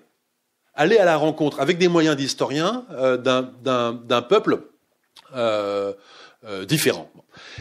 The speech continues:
Et, euh, mais en, en créant les conditions de cette rencontre. Bon, c'est-à-dire que, euh,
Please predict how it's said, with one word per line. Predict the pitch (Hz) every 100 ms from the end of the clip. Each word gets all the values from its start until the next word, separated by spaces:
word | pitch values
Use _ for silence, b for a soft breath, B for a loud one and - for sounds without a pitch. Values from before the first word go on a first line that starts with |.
| B -
Et, | 135
euh, | 123 110 107 110 98 - _ _
mais | 139 151
en, | 151 143 -
en | 143 123
créant | - 170 190
les | 220 196
conditions | 175 175 -
de | 202
cette | 165
rencontre. | - 151 123 117 - _ B B B
Bon, | 113 -
c'est-à-dire | - 131 160 160
que, | 156 135 139
euh, | 123 120 104 101 95